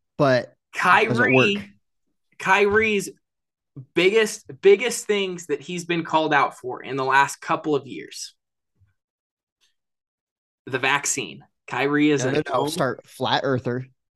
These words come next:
Speaker 2: N-, n-, but the flat earth
Speaker 1: <laughs>
Speaker 2: didn't cause any problems,
Speaker 1: <laughs>
Speaker 2: right? So, so the vaccine, that was a huge deal for Kyrie Irving.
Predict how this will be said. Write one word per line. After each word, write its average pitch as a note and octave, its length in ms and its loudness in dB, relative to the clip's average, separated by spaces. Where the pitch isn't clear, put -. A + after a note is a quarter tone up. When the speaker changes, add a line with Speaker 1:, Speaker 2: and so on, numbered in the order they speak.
Speaker 2:
N-, E3 180 -12
n-, G3+ 280 -4
but G#3+ 300 2
the F3 80 -4
flat B3+ 340 6
earth A3+ 220 4
Speaker 1:
<laughs> - 20 -10
Speaker 2:
didn't A3 260 -6
cause F3+ 340 4
any E3+ 160 -2
problems, C3 800 -2
Speaker 1:
<laughs> C#3+ 60 -10
Speaker 2:
right? - 180 -12
So, F3+ 480 4
so G3 180 0
the F3+ 80 0
vaccine, F3+ 640 -2
that D#3+ 180 2
was C#3 100 -6
a B2+ 60 -8
huge G3+ 640 -6
deal D#3 300 2
for C3 160 -16
Kyrie B2+ 400 -6
Irving. D#2 320 -16